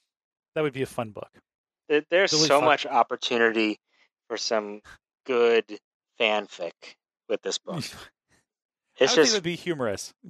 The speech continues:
Speaker 1: Billy the fuck up. You know, Billy the fuck up and how he almost got the Easter egg, or how he almost got the, the
Speaker 2: 'cause
Speaker 1: golden egg.
Speaker 2: everyone loves the story of the guy who almost won.
Speaker 1: Sure, especially if he's a screwball, uh, and then accidentally stumbles into shit.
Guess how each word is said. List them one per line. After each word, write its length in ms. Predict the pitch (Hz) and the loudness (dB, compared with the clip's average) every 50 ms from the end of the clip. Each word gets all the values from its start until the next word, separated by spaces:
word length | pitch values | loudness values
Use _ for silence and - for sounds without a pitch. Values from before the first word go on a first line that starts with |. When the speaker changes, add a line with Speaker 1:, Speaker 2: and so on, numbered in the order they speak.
| 135 _ | -12 _
Speaker 1:
Billy 180 | 170 170 180 180 | -4 -4 -2 -2
the 80 | 160 156 | -4 -6
fuck 280 | - - 156 135 - | -6 -4 -6 -4 -2
up. 120 | 123 113 - _ _ _ _ _ _ _ _ _ _ _ _ _ _ _ _ _ _ _ - - - - - _ _ _ _ | -2 -4 -4 _ _ _ _ _ _ _ _ _ _ _ _ _ _ _ _ _ _ _ -20 -18 -18 -18 -20 _ _ _ _
You 80 | 139 131 | -12 -12
know, 80 | - - - | -12 -8 -6
Billy 140 | 165 180 190 | -4 -4 -4
the 80 | 185 | -4
fuck 240 | 175 - 190 175 - | -4 -4 -6 -4 -4
up 120 | 185 175 170 | -4 -6 -6
and 80 | 151 | -4
how 140 | 139 151 151 | -4 -2 -2
he 80 | 147 143 | -2 -2
almost 340 | 139 139 139 135 123 - - | -2 -2 -2 -2 -4 -4 -4
got 180 | 143 131 - | -6 -6 -6
the 120 | - 123 117 | -6 -10 -12
Easter 300 | 117 117 - - 120 - | -10 -12 -12 -12 -12 -14
egg, 160 | - - - _ _ _ _ | -14 -16 -20 _ _ _ _
or 120 | 160 143 123 | -12 -10 -8
how 140 | 113 127 131 | -6 -6 -4
he 80 | 131 | -2
almost 240 | 127 127 127 - - | -2 -2 -2 -4 -4
got 160 | - 127 - _ | -6 -6 -6 _
the, 200 | - 120 117 120 - - | -6 -6 -6 -6 -6 -6
the 60 | 120 | -2
Speaker 2:
'cause 140 | - 143 117 | 0 0 0
Speaker 1:
golden 220 | 117 113 117 107 | 0 -2 -6 -10
egg. 140 | 104 101 117 | -8 -4 -2
Speaker 2:
everyone 380 | 151 156 160 151 139 135 127 | -2 -2 0 0 -2 -2 0
loves 180 | 123 127 120 - | 0 0 0 -2
the 80 | 127 113 | -4 -10
story 300 | - - 131 123 120 117 | -6 -2 0 2 2 0
of 40 | |
the 80 | - 117 | 0 -2
guy 240 | - 117 107 110 110 | 0 0 2 2 2
who 120 | 113 107 | 2 2
almost 500 | 107 104 110 110 104 101 98 - - - | 4 4 4 2 0 -2 -6 -8 -10 -14
won. 200 | 92 87 80 80 _ _ _ _ _ _ _ _ _ _ _ _ _ | -16 -16 -16 -18 _ _ _ _ _ _ _ _ _ _ _ _ _
Speaker 1:
Sure, 500 | - - - - 160 190 208 170 117 104 - _ _ _ _ _ _ - | -14 -12 -8 -4 -2 -2 0 -2 -2 -4 -8 _ _ _ _ _ _ -8
especially 520 | 156 - - - 160 170 - - 165 156 143 | -8 -8 -6 -6 -8 -8 -6 -6 -6 -6 -6
if 100 | 127 - | -6 -8
he's 140 | 139 131 117 | -10 -12 -12
a 20 | |
screwball, 640 | 113 - - - 135 135 123 117 113 104 101 - _ _ _ _ _ - | -14 -18 -12 -6 -4 -4 -2 -2 -4 -4 -6 -8 _ _ _ _ _ -8
uh, 300 | 151 147 139 139 135 - | -4 -4 -2 -2 -2 -2
and 140 | - 160 156 | -4 -4 -4
then 100 | 156 156 | -4 -4
accidentally 580 | 165 151 156 156 - - 151 131 143 143 143 135 | -6 -6 -8 -8 -10 -10 -6 -6 -6 -6 -6 -8
stumbles 520 | - - - - 151 139 127 131 123 - | -10 -10 -8 -8 -6 -4 -4 -4 -4 -4
into 180 | 127 117 113 110 | -8 -12 -12 -12
shit. 300 | - - - 113 - | -12 -10 -10 -10 -12